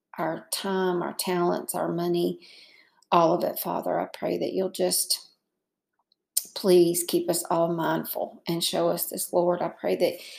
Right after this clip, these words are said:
you'll be with our country, Lord, just to repent and turn back to you. It's just such a hard and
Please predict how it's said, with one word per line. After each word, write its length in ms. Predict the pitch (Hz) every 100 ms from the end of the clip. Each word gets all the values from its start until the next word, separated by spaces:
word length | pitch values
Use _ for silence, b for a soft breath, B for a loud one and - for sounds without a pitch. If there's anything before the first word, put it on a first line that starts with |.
| B B B
you'll 200 | 185 180
be 220 | 180 175
with 200 | 175 170
our 100 | -
country, 500 | - - 202 196 202
Lord, 320 | 190 180 180 -
just 220 | 170 -
to 100 | -
repent 600 | - - 208 190 185 -
and 140 | 180
turn 240 | - 170 180
back 240 | 185 -
to 100 | -
you. 380 | 95 95 92 90
It's 200 | - -
just 260 | - 175 -
such 200 | 175 175
a 80 | 165
hard 600 | - 190 185 180 180 180
and 220 | -